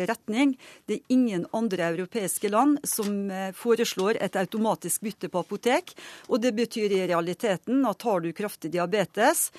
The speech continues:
så får ikke din lege vite hva du får foreskrevet. Det kan bety at du får ulike former for biotilsvarende legemidler. Eh, du kan få alvorlige bivirkninger uten at du da egentlig er klar over at det er legemiddelet som du har fått,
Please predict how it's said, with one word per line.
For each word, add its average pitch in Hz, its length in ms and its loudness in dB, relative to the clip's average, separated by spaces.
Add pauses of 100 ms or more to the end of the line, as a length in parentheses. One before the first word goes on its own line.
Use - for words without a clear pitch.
(220)
så - 180 -2
får 175 400 -4
ikke - 400 -4
din 175 160 0
lege 180 400 -2
vite 196 560 0
hva 247 240 -2
du 180 240 -4
får 170 320 -2
foreskrevet. 214 960 0
Det 233 160 0
kan 202 160 -4
bety 190 400 -6
at 160 100 -4
du 190 120 -8
får 165 420 -2 (460)
ulike 220 720 0
former 220 480 0
for 190 140 -4
biotilsvarende 175 840 -2
legemidler. 208 640 0 (440)
Eh, 226 320 2
du 220 100 -4
kan 247 240 -2
få 214 160 -2
alvorlige 190 480 0
bivirkninger 185 880 -2
uten 247 320 0
at 190 100 -4
du 202 140 -10
da 170 160 0
egentlig 175 400 -2
er 165 80 -6
klar 190 260 0
over 208 380 0
at 185 160 -4
det 220 80 0
er 185 80 -2
legemiddelet 175 640 -2
som 170 240 -6
du 170 100 -4
har 175 160 -4
fått, - 280 -8